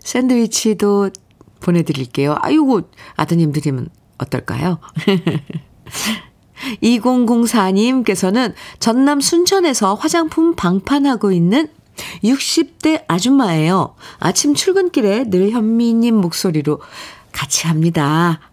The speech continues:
좋은 음악과 친근한 목소리 너무 좋아요. 오늘도 화이팅입니다.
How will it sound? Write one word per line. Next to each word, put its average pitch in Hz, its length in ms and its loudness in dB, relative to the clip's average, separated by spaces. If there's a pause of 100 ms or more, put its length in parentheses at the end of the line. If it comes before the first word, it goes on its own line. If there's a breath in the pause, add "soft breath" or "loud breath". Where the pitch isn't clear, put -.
(260 loud breath)
좋은 208 300 0
음악과 196 680 0
친근한 311 560 0
목소리 170 360 -2
너무 131 340 -2
좋아요. 160 520 0
오늘도 131 340 -4
화이팅입니다. 180 920 -2